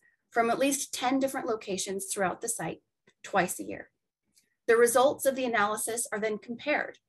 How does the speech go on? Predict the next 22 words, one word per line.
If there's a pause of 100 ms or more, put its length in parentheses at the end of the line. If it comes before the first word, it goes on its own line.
(240)
with
the
data
collected
by
Perpetua (580)
to
give
the
community
members
visibility
into
the (100)
accuracy
of
our
data (340)
and
the
analysis
performed